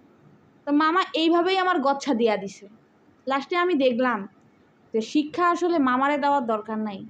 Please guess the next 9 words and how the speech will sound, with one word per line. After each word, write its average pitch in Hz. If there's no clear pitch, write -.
শিক্ষা 254
আমার 240
নেওয়া 269
উচিত 247
মানুষের 254
সাথে 277
কিভাবে 254
কথা 220
বলে 247